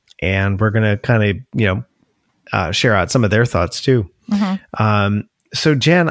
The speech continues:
Speaker 1: I'm kinda curious, like, once you got to college,
Speaker 2: Mm-hmm.
Speaker 1: did you find that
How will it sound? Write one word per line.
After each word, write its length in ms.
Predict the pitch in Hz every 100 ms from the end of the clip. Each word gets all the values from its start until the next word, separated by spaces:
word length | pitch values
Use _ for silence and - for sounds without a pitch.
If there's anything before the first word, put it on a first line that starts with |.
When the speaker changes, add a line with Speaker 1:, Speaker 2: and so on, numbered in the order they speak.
| -
Speaker 1:
I'm 160 | 127 135
kinda 300 | - 190 208
curious, 500 | - 165 156 135 -
like, 220 | 110 -
once 400 | 123 190 233 -
you 100 | 262
got 360 | 123 101 104 -
to 80 |
college, 800 | 101 - 107 101 82 78 - - - _ _ _ _ -
Speaker 2:
Mm-hmm. 200 | 196 190 180 - - -
Speaker 1:
did 160 | 151
you 80 | 185
find 580 | - - 165 190 226 196
that 760 | 120 123 107 101 - - -